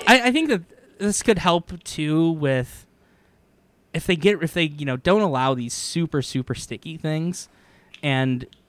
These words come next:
they do need to get a little bit more command, uh,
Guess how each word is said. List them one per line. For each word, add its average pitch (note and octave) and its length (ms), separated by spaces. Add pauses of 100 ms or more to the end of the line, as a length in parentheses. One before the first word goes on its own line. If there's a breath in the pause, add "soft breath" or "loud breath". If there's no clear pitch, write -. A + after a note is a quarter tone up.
(140)
they C#3+ 160
do B2+ 360
need D#3+ 280
to D#3+ 100
get D3 240
a C#3+ 40
little C3+ 280
bit C3+ 240
more A#2+ 260
command, B2 800 (960)
uh, A#2 400